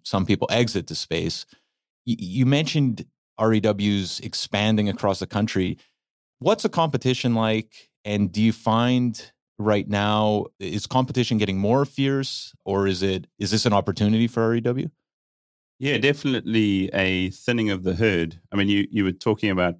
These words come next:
Speaker 2: real estate being a sector that attracts a lot of capital and a lot of good ideas and, and entrepreneurship. And that's never really gonna change, but certainly when there's a boom cycle, everybody wants in.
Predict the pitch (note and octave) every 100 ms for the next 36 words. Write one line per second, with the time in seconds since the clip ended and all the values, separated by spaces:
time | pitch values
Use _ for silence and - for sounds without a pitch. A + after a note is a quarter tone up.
0 | - G2 G2+ - F2+ E2+ F#2+ F2+ - F#2+
1 | - F2 F2 E2+ F2 - F2+ - - -
2 | - - F2+ F#2+ F2 - F#2+ F#2 F#2 F2+
3 | F2+ - F#2 F2+ F#2 F#2 F2 - _ _
4 | _ _ G#2+ G2+ F2+ F#2+ F#2+ F#2 E2+ E2+
5 | E2+ - - E2+ E2 F2 F2 - F#2+ F2+
6 | F#2 G2 - E2+ _ _ _ _ _ _
7 | _ - G2+ G2+ A#2 - - A#2+ B2 A2+
8 | A2+ G#2 G2 F2 - E3+ G2+ G2 - G#2
9 | F#2+ - B2+ B2+ A#2 G#2 G2 F2 F2 G#2
10 | A2+ A2 F#2+ F2 A2+ A#2+ G#2+ G#2+ G2 -
11 | G2 F#2 - _ C3+ A#2+ G#2 G2+ G2 F#2
12 | F#2 F#2 - F#2 F2+ F#2